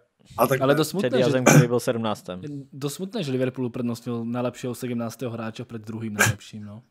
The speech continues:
Speaker 3: Mhm.
Speaker 1: Jo, na druhýho nebyly peníze, že jo?
Speaker 3: Mhm.
Speaker 1: To je mimo liverpoolskou, eh, tu strategii.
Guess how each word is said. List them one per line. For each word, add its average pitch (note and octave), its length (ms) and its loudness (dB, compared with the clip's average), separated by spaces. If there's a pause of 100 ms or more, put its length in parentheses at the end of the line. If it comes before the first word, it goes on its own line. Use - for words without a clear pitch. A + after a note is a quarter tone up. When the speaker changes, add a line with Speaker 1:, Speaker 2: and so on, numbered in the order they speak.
(580)
Speaker 3:
Mhm. A2 360 -6 (560)
Speaker 1:
Jo, A#2 280 -10 (340)
na B2+ 60 0
druhýho C#3+ 280 8
nebyly C#3 260 4
peníze, C3 420 -4
že - 100 -10
jo? A#2 100 -8
Speaker 3:
Mhm. C#3 80 -10
Speaker 1:
To A2+ 140 -8
je A2 80 -12
mimo A2 500 -18 (280)
liverpoolskou, A#2 600 -8
eh, G#2 720 -20 (140)
tu G#2+ 160 -18 (760)
strategii. G#2 500 -10